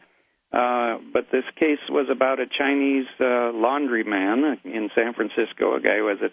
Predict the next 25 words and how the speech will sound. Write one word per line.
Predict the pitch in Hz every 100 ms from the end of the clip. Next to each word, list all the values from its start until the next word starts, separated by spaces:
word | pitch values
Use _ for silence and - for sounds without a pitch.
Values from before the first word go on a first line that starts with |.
| -
Chinese | 117 110 104 98
laundry, | 90 101 92 95 101
and | 110 95
they, | 90 85 - _ _ _ _ -
they, | 110 101 98
uh, | 95 92 95 _
basically | 113 113 - - 110 -
singled | 156 135 117
him | 123 113
out | 117 135 -
and | 113 110 -
put | 135 -
some | 123 117
rules | 120 156 156 135 127
on | 117 117
him | 123 123 -
so | 123
that | 120
he, | 120 127 120 117 - -
uh, | 120 113
couldn't | - 143 143 139
run | 127 151
his | 151 170 143
business. | 196 143 90 - _ _ _ _ -
And | 131 139 139